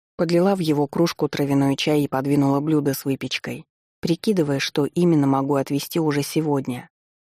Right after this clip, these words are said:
«Потому что они носят в себе темный дар»,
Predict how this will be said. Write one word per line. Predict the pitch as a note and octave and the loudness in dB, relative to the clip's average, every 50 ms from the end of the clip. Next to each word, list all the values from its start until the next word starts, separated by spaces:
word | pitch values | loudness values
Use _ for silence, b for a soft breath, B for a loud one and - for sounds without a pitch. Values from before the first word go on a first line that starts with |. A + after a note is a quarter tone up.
| _ _ _ _ _ _ _ _ _ - | _ _ _ _ _ _ _ _ _ -6
«Потому | - C#3 C3 C3+ C3+ C#3+ D3+ D#3+ | -6 -4 -2 0 2 2 2 2
что | D#3 - - D#3 | 2 0 -2 0
они | C#3+ C#3+ D3 D3 | 2 2 4 4
носят | C#3+ C#3+ D3 D#3 D3+ - C#3 B2+ | 4 4 2 0 0 -2 -4 -6
в | - - | -6 -6
себе | - - C3+ C3+ C#3 C#3+ | -4 -2 0 2 2 0
темный | C#3 - C#3 C3+ C#3 C3+ C3 C3 C3 | 0 0 0 0 2 2 2 0 0
дар», | B2+ B2+ B2+ B2+ B2+ - - | 0 -2 -2 -4 -4 -8 -12